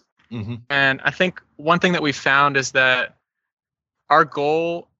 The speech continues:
Speaker 2: with Google Podcasts is to help double worldwide podcast listenership and
Speaker 1: Mm-hmm.
Speaker 2: bring tens and hundreds of more millions people,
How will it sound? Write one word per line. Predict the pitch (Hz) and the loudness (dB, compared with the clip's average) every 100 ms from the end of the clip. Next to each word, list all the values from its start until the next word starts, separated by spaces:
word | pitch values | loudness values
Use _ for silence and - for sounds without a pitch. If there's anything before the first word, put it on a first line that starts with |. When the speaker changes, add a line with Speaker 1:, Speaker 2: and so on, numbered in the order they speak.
| _ _ | _ _
Speaker 2:
with | 147 147 139 - | -2 0 0 -4
Google | 147 147 | -2 -2
Podcasts | 135 139 135 - 156 156 - - | 0 -2 -2 0 0 0 -4 -8
is | 143 131 127 | -4 -4 -4
to | - | -6
help | 135 135 - | -2 -2 0
double | 131 127 135 131 131 _ _ _ | -2 0 0 -2 -4 _ _ _
worldwide | 139 135 131 127 131 | -2 0 2 2 0
podcast | - 127 - 131 131 | -2 -4 0 -4 -4
listenership | 131 - 160 160 - 190 - _ _ _ _ _ - | -10 -8 -8 -8 -4 -6 -6 _ _ _ _ _ -6
and | 135 131 | -4 0
Speaker 1:
Mm-hmm. | |
Speaker 2:
bring | 143 143 143 | 0 2 0
tens | - 143 135 139 | -2 0 0 0
and | 131 | -6
hundreds | 127 143 139 135 | -2 0 0 -4
of | 131 | -4
more | 135 135 | -2 -2
millions | 131 131 131 131 | 0 0 0 -4
people, | - 131 - 151 156 | -6 -8 -2 -2 -2